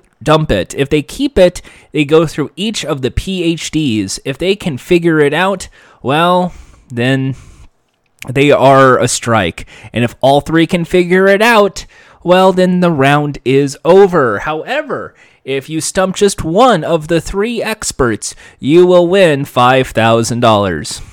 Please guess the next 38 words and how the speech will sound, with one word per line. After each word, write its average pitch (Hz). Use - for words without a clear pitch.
It 127
was 131
kind 170
of 151
cool 165
'cause 143
of 139
the 131
spoiler 156
concept. 160
Uh, 117
Alex 156
Trebek 147
was 127
a 127
good 123
game 165
show 170
host 120
on 127
there, 156
and 160
it 160
had 180
a 180
nice 175
light 202
board. 95
Great 135
design, 160
and 143
I 139
really 170
liked 165
the 165
blue 190
set 165
dressing. 117